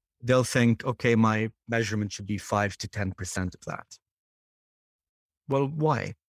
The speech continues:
That's almost sort of the A V E of budgets. <laughs> Um, and what you really want to do is say, "What am I trying to learn and understand?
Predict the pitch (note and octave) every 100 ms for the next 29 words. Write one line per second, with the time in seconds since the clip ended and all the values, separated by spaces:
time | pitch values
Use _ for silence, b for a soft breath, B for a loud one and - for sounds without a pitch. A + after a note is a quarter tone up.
0 | _ _ C#3 - F#3+ F3 E3 C3+ - _
1 | _ _ _ _ _ - - B2+ A2 A#2+
2 | A#2+ A2+ A2+ A2 G#2+ A#2+ B2 - - -
3 | _ A#2 - - _ C#3+ - D3 - C3+
4 | - - B A#3+ B3+ G3+ - A2 A2 C3
5 | - B2 A#2 B2 C#3 D3 A2+ G#2 F#2+ F#2+
6 | G#2+ G#2+ - A2+ A#2+ A#2+ C3 D3+ D3 -
7 | A2 G#2+ - A2 A#2+ G#2 F#2 F#2+ G#2+ G#2+
8 | G#2+ - B2 G#2+ F2+